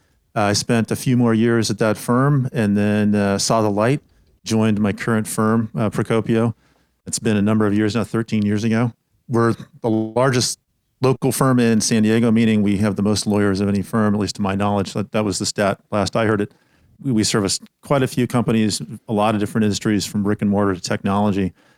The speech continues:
And we help kind of local entrepreneurs r-, help run their businesses with the legal side of things. And it turns out many of them end up getting, uh, letters of intent to want to sell their, their companies. And so we end up helping them through the process. We help them with the legal work as it leads up to that too, so that they're prepared.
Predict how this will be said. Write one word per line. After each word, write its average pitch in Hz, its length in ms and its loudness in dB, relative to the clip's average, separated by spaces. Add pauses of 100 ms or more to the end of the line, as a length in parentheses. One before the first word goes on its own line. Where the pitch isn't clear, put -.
(180)
And 110 140 0
we 113 80 2
help 117 340 2
kind 117 160 0
of 98 80 0
local 104 280 0
entrepreneurs 101 520 0
r-, 107 140 -2 (140)
help 113 340 0
run 110 140 0
their 101 100 0
businesses 104 720 0 (140)
with 104 140 -4
the 104 60 -4
legal 120 300 -2
side 101 160 0
of 92 100 -4
things. 98 320 -4 (640)
And 110 240 2
it 101 140 0
turns 117 240 2
out 117 160 2
many 117 180 4
of 110 120 0
them 113 200 2
end 110 160 2
up 110 180 -2
getting, 113 380 0
uh, 107 140 2
letters 107 240 2
of 104 60 2
intent 127 400 0
to 107 100 0
want 107 160 0
to 104 100 -4
sell 113 320 0
their, 104 240 0
their 101 100 -2
companies. 104 480 -2
And 101 120 -4
so 104 180 0
we 101 160 2
end 104 140 2
up 98 140 -2
helping 98 320 -2
them 95 120 -6
through - 160 -8
the 92 80 -6
process. - 500 -6 (440)
We 143 100 2
help 160 220 2
them 135 260 2
with 117 160 0
the 117 80 0
legal 110 240 0
work 107 300 0
as 113 180 -4
it - 100 -8
leads 113 260 -2
up 107 180 -2
to - 80 -2
that 98 220 -2
too, 104 240 0
so 98 160 -4
that 98 100 -4
they're 101 140 -4
prepared. 113 440 -10